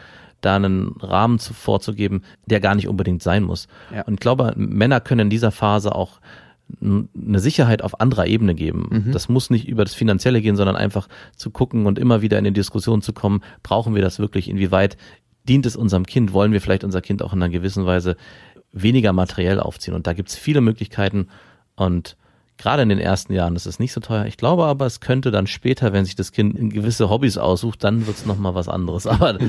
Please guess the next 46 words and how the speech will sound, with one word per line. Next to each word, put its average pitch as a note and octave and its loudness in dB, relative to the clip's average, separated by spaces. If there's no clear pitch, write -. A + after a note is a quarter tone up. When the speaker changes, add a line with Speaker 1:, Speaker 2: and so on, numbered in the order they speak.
Speaker 1:
das A2+ -4
ist G#2 -8
dann C#3 4
im A#2 4
nächsten A2+ 2
Schritt. - -8
Speaker 2:
Aber G#2+ 4
als A2 -2
richtiger A#2+ 2
Waldorf-Vater A2+ 2
sucht A2 -4
sich G#2+ -2
das G2+ -2
Kind A2 0
im G2 -4
Waldspaziergang G2 0
als F2 -2
Hobby F#2+ 2
aus. G2 2
Speaker 1:
<laughs> - -
Genau. A#2 0
Speaker 2:
Und G2 2
die F#2+ -4
sind G#2 -2
nicht G#2+ 0
so G2+ 2
Speaker 1:
Genau. E2+ -4
Speaker 2:
teuer, G2 4
wenn F#2 0
man F#2 0
eine F2+ 0
Monatsmarke F#2+ 0
mit A#2 4
der - 0
S-Bahn G2 0
hat, F#2 -2
wo G2 -4
man F#2+ 0
dann F#2 -2
schön G2+ -2
schnell G2 0
an F#2+ 4
den G2 -2
Stadtrand F#2 -2
fahren F2 -4
kann. F2 -4